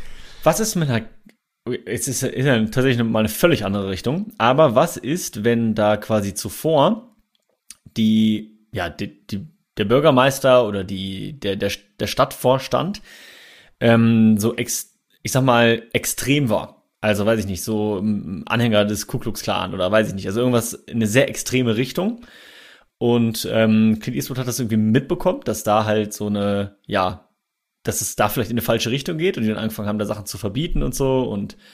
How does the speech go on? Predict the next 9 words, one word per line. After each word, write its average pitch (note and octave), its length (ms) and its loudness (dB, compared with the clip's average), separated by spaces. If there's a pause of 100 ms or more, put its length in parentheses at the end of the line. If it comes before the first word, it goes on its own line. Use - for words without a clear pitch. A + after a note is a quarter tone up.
(480)
ähm, G2+ 680 0 (680)
ja, G#2 200 2
ich A#2 100 -4
sag D#3 80 0
mal F3+ 120 4
halt F3 140 4
in D#3+ 100 -2
so D#3 80 -4
eine, E3 420 4